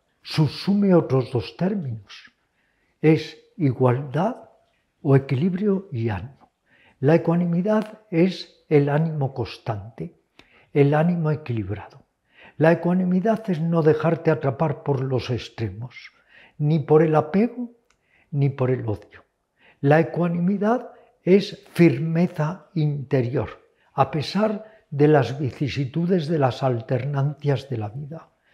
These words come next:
En la vida todo es cambiante, todo es mudable. Hoy me amas, mañana me odias o al revés. Hoy alguien es mi amigo, luego se vuelve mi enemigo, al revés.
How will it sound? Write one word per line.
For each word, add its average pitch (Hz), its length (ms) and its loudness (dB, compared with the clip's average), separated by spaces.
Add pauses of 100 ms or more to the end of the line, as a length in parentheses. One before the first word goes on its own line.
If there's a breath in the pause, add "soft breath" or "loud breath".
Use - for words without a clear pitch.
(280 soft breath)
En 170 200 2
la 180 140 6
vida 240 320 0
todo 170 220 0
es 156 100 -2
cambiante, 131 760 -2
todo 156 280 2
es 117 100 -4
mudable. 127 580 -2 (460 loud breath)
Hoy 147 160 8
me 135 280 0
amas, 202 500 0
mañana 127 460 -2
me 123 220 -2
odias 170 520 0
o 147 60 2
al 113 180 2
revés. 123 600 -4 (460 loud breath)
Hoy 151 380 4 (260 loud breath)
alguien 139 400 2
es 139 200 -6
mi 139 200 -2
amigo, 185 480 2
luego 151 340 2
se 127 140 -2
vuelve 139 420 2
mi 135 180 -2
enemigo, 139 520 0
al 165 140 0
revés. 120 640 -4